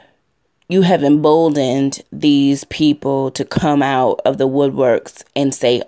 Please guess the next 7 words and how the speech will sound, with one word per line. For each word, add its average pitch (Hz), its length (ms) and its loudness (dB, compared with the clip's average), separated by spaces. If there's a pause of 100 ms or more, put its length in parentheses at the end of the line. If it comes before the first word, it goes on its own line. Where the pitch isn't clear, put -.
all 143 240 2
types 147 400 -2
of 139 220 -2
hateful, 131 540 -4 (140)
hateful - 640 -4
things, 131 480 -4 (500)
do 185 420 2